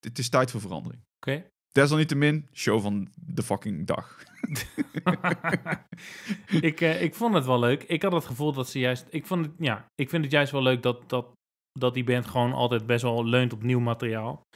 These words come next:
Speaker 2: Dat ik het gevoel heb dat ze nog steeds wel goede albums maken. Maar goed, ja, ik snap dat als je inderdaad voor de derde keer die band gaat zien in twaalf maanden en je ziet gewoon drie keer hetzelfde,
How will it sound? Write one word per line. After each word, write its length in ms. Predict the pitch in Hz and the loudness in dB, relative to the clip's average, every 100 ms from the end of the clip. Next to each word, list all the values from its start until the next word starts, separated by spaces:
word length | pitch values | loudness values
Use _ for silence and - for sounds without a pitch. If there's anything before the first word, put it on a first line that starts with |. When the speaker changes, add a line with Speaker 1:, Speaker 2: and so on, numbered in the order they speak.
| - - _ | -20 -20 _
Speaker 2:
Dat 120 | 123 | -4
ik 60 | 117 | -4
het 80 | - | -4
gevoel 140 | 135 | -4
heb 100 | 123 | -2
dat 160 | 123 117 | -4 -6
ze 80 | 123 | -8
nog 120 | 117 | -4
steeds 220 | 135 123 | -2 -2
wel 120 | 123 | -2
goede 240 | 107 123 117 | -2 -2 -2
albums 280 | 107 120 | -4 -8
maken. 420 | - 120 113 113 117 | -4 -4 -4 -8 -10
Maar 160 | 110 | -10
goed, 300 | - 110 - | -10 -12 -10
ja, 300 | - 120 110 - | -6 -6 -6 -8
ik 140 | 127 | -6
snap 180 | 117 139 | 0 2
dat 140 | 131 | 4
als 120 | 135 135 | 2 0
je 60 | |
inderdaad 360 | 131 127 127 123 | 0 4 2 2
voor 100 | 135 | -2
de 100 | 120 | 2
derde 260 | 123 131 | 4 2
keer 260 | 127 131 123 | 2 -2 -2
die 80 | 120 | 0
band 220 | 120 127 | 0 -2
gaat 180 | - 123 | -4 -4
zien 160 | 127 | 0
in 100 | 117 | 0
twaalf 300 | 113 123 120 | 0 0 0
maanden 400 | 127 123 123 127 131 | 2 0 2 0 -4
en 380 | - - - | -14 -18 -6
je 40 | 113 | -2
ziet 160 | 123 | -2
gewoon 160 | - 127 | 0 0
drie 160 | 120 127 | 0 0
keer 180 | 131 | 0
hetzelfde, 720 | 120 117 131 127 127 120 123 | 0 2 2 2 0 -2 -4